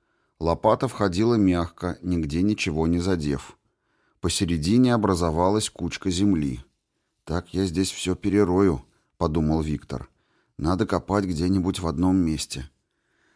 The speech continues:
Очертил лопатой чуть больше полуметра вдоль всей дальней стены и начал рыть. Землю кидал в кучу посередине.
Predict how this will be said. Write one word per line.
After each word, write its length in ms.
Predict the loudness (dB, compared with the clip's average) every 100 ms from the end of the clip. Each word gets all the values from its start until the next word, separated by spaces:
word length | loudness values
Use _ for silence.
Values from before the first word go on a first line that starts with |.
| _
Очертил 640 | -4 2 2 2 0 2
лопатой 640 | 4 2 4 2 4 0
чуть 240 | -2 -2 -2
больше 400 | 2 2 2 -2
полуметра 720 | -4 -2 2 2 2 0 0
вдоль 360 | 2 0 0 0
всей 320 | -2 -2 -2
дальней 440 | 0 0 2 0
стены 580 | -2 -4 -2 0 -2 -6 -6
и 80 |
начал 560 | -4 -2 -2 -4 -2 -2
рыть. 400 | -4 -6 -10 -14 _ _ _ _ _
Землю 480 | -8 0 2 4 2
кидал 360 | -2 2 2 2
в 120 | -2
кучу 300 | -6 -6 -6
посередине. 840 | -6 -6 -4 -4 -4 -4 -6 -8